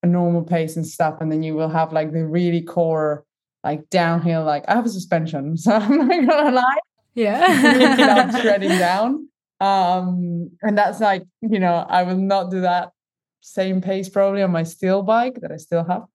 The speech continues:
Speaker 1: <laughs> Um, and then there's other evolutions that probably come up, uh, sooner or later. So I think gravel is gonna have just its different,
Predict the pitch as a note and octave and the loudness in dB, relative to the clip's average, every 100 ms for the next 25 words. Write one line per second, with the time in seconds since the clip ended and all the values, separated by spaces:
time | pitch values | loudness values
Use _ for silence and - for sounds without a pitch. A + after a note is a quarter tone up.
0 | _ - F3 F3+ A3 - G3+ A3 C#4 - | _ -6 0 2 2 0 -4 -6 -8 -12
1 | - _ G#3 G3+ G3 F#3 F#3 F3+ G3 G3+ | -20 _ 0 2 2 2 2 0 0 0
2 | G3 F#3+ F#3 F3+ _ _ - G#3 F#3 G#3+ | 0 0 -2 -4 _ _ -4 -4 -4 -8
3 | - G#3+ A3+ G#3+ F#3 F3+ F#3 F#3 F3 D#3 | -2 0 2 0 0 -2 -2 -2 -4 -6
4 | D#3+ E3+ E3 D#3+ D#3+ D#3 C3+ - - D#3+ | -4 -2 -2 -4 -4 -2 -6 -10 -10 -8
5 | D3+ D#3 E3 F3 D#3+ D3 C#3+ E3+ G3 F#3+ | -6 -8 -6 -4 -2 -2 -4 -2 -2 0
6 | C4 C#4 C#4 _ _ _ _ _ - G#3+ | 0 0 -4 _ _ _ _ _ 0 0
7 | A3 G3+ F3 G3 F3+ F3+ F3+ - F#3+ - | 0 -2 -2 -2 0 0 -2 -10 -10 -12
8 | - G3 F#3+ - G3 F#3 F3 E3 D#3 D#3 | -12 -10 -10 -8 -6 -4 -4 -4 -6 -8